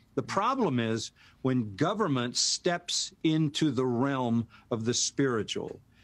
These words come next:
and begins to tell the church what it can or cannot do. And certainly the founding fathers of the United States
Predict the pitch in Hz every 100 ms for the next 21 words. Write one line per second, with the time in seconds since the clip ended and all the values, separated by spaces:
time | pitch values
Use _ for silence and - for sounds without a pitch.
0 | _ - 123 110 120 147 165 - - 139
1 | - 151 147 147 139 117 107 - 143 120
2 | - 127 117 113 - 131 123 120 117 113
3 | - 127 117 101 - 113 117 101 107 -
4 | - - _ _ _ _ 139 131 - 226
5 | 247 202 139 120 117 165 175 160 127 156
6 | 156 143 123 123 117 117 135 139 104 -
7 | 139 131 -